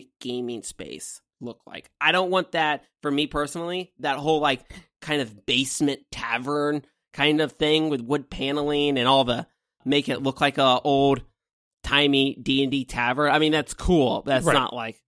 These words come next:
Speaker 1: that's really cool. It's
Speaker 2: I
Speaker 1: not
Speaker 2: would
Speaker 1: my
Speaker 2: love to
Speaker 1: cup of
Speaker 2: go
Speaker 1: tea.
Speaker 2: to a place and play there. I would not want to have that at my, like, it doesn't fit my aesthetic either.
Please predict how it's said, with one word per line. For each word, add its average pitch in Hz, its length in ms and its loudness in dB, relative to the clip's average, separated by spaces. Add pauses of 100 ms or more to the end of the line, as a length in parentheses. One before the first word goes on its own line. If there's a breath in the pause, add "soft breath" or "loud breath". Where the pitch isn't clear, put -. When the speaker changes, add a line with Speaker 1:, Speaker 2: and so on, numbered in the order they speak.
Speaker 1:
that's 135 260 -2
really 160 220 4
cool. 113 420 -8
It's 127 180 -4
Speaker 2:
I - 40 6
Speaker 1:
not 147 40 8
Speaker 2:
would 143 120 6
Speaker 1:
my - 120 10
Speaker 2:
love 139 100 4
to 220 60 2
Speaker 1:
cup 151 160 2
of - 40 -6
Speaker 2:
go 180 260 8
Speaker 1:
tea. 196 60 -4
Speaker 2:
to 226 200 2
a 214 40 2
place 226 460 0
and 143 140 -2
play 165 280 0
there. 190 500 0 (460)
I 135 140 2
would 143 280 -2
not 143 400 0 (640)
want 131 360 -4
to 113 60 -10
have 117 200 -4
that 123 140 -4
at 135 60 -10
my, 143 100 -4
like, 107 160 -6
it 151 60 -2
doesn't 127 300 -2
fit 120 200 -4
my 113 440 -6
aesthetic 117 540 -8
either. 160 260 -12